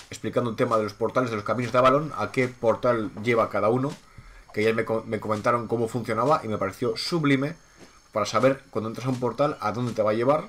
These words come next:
si es mapa zona negra, zona azul, zona amarilla, si es tier cuatro, cinco, seis, siete, ocho, si es un mapa de boss, eso está guapo. Haré un vídeo explicando eso y por otro lado, eh, cuando compre los peces haré un vídeo subiéndome la pesca a tier ocho, desde cero.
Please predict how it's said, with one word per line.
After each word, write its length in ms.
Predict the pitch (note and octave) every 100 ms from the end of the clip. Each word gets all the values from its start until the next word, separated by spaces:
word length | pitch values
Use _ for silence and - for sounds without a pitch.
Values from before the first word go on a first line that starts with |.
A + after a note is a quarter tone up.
| -
si 140 | -
es 80 | G2+
mapa 260 | G2+ G#2+ G#2
zona 180 | A2+
negra, 280 | C3+ D3 C#3
zona 160 | A#2+ A2
azul, 240 | C#3+ C#3
zona 140 | C3 A2
amarilla, 560 | A2 C3 C3+ C#3 C#3 - - -
si 140 | -
es 100 | A2+
tier 160 | - A2
cuatro, 300 | B2+ C3 C3
cinco, 280 | B2+ B2 A2+
seis, 220 | B2+ A#2+
siete, 240 | B2+ A2+
ocho, 260 | B2 C#3 B2
si 120 | C3
es 80 | B2
un 120 | A#2
mapa 280 | A#2 A2 G#2+
de 80 | A2
boss, 360 | C3 C#3 - -
eso 100 | C3
está 160 | -
guapo. 260 | A#2+ - - - - - - - -
Haré 160 | A2 C#3
un 80 |
vídeo 140 | C#3+ C#3
explicando 360 | C#3 C3+ C3+
eso 260 | D3 E3+ E3+ D3+
y 140 | C3+
por 160 | B2 C3
otro 140 | C3+
lado, 280 | C3+ D3 D3 - - - - -
eh, 220 | A2 G#2+ G2
cuando 420 | G#2 G#2 G2+ G2 -
compre 340 | A#2 G#2+ A2 A2
los 160 | G#2+
peces 300 | - A#2+ C#3
haré 160 | G#2+ G#2
un 100 | G#2
vídeo 560 | G#2+ G#2 G2 F#2+ E2+ - -
subiéndome 400 | - G#2 G#2 G2+
la 100 | G2
pesca 260 | A2+ - F#2
a 40 |
tier 140 | G2+
ocho, 200 | G#2 - - _ -
desde 320 | A2 G#2+ G2
cero. 200 | G#2+